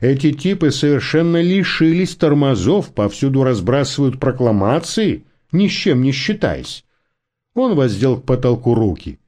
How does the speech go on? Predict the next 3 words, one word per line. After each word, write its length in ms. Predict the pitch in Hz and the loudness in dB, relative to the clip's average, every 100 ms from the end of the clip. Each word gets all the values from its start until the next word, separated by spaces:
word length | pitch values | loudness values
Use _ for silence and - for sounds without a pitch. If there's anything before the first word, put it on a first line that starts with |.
| _ - | _ -4
«Независимость! 1400 | 101 101 98 104 78 104 202 233 214 - 104 73 - _ _ _ _ _ _ _ | -2 0 0 0 -2 -2 0 0 0 -2 -4 -4 -12 _ _ _ _ _ _ _
Просто 400 | 247 190 - 120 | -2 -2 -2 -4
смешно». 580 | - 180 196 139 73 | 0 0 0 -4 -6